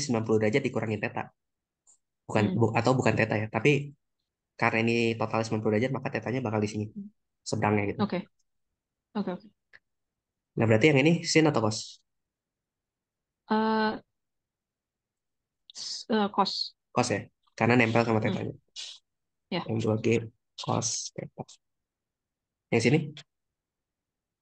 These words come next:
Speaker 2: Yang mana, Kak?
Speaker 1: Oh, yang ini, yang ini. Nah.
Speaker 2: Eh, itu sin.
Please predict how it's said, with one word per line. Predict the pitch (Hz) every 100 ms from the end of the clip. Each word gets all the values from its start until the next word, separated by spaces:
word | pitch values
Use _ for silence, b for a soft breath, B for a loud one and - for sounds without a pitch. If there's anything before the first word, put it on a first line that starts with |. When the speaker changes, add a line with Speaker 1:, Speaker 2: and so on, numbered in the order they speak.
| _ _ _ _ _ _ _ _ _ _ _ _ _ _ _ _ 330 294 _ -
Speaker 2:
Yang | 202
mana, | 196 208
Kak? | - - _ _ B B _ b _
Speaker 1:
Oh, | 123 117
yang | 110
ini, | 117 107
yang | 104
ini. | 107 - _ _ _ _ _ _ _ _ _ _ _ _
Nah. | 113 110
Speaker 2:
Eh, | 208 208
itu | 226
sin. | 214 202